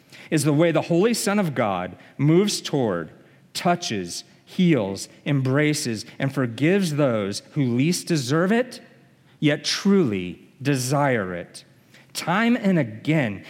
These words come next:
it is the morally disgusting, the socially reviled, the inexcusable and undeserving who do not simply receive Christ's mercy, but to whom Christ naturally gravitates."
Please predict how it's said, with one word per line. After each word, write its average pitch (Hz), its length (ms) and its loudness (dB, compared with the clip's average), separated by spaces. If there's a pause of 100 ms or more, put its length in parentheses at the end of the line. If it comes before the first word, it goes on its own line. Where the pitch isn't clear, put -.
it 143 100 0
is 147 140 0
the 139 100 2
morally 202 580 2
disgusting, 151 880 -2
the 117 80 0
socially 202 580 -2
reviled, 127 720 0 (180)
the 123 240 0
inexcusable 180 960 0
and 127 240 -2
undeserving 147 840 0 (160)
who 185 120 4
do 170 180 2
not 170 200 2
simply 175 400 0
receive 143 520 -2
Christ's 175 440 -4
mercy, 131 600 -4 (360)
but 135 160 -2
to 131 100 -2
whom 151 260 0
Christ 107 680 -4 (1600)
naturally 214 1160 -2 (300)
gravitates." 104 1160 -4